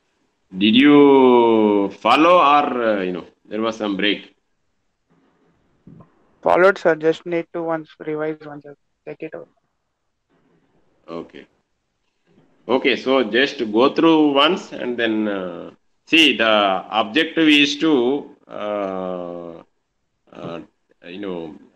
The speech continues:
Speaker 1: understand the systems, you know, rather than, you know, writing an exam or, you know, that are all secondary.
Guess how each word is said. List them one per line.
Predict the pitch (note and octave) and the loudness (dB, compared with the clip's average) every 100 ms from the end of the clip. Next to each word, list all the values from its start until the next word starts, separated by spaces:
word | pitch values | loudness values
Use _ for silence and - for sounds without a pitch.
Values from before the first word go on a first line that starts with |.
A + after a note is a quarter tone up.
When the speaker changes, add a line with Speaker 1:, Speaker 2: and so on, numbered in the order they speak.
| _ | _
Speaker 1:
understand | A2 C3 D#3+ - D3 C#3+ C#3+ | 0 2 2 2 4 4 4
the | C3+ | 0
systems, | C3 A2 - A#2 D2+ - - _ _ _ _ _ _ | -2 -10 -6 -4 -4 -12 -20 _ _ _ _ _ _
you | - | -16
know, | G2 G2 | -10 -4
rather | G#2+ A2 A2+ | 0 2 0
than, | G#2 A2+ A#2 A2+ | 0 0 2 2
you | G#2+ | 0
know, | G2+ G#2 | 0 0
writing | G2+ G#2 G#2 G2+ | 0 0 0 0
an | G2 | 0
exam | F#2+ F2+ F#2 F#2 F#2 F2+ | -2 -6 -6 -4 -4 -6
or, | F2 | -10
you | D#2+ | -14
know, | E2 D#2 | -14 -14
that | E2 F#2+ A2 | -10 -8 -2
are | A2 A2 G#2+ | 0 0 0
all | G2 G#2+ G#2 - | 0 -2 -4 -10
secondary. | - - - - - - | -12 -8 -6 -6 -10 -18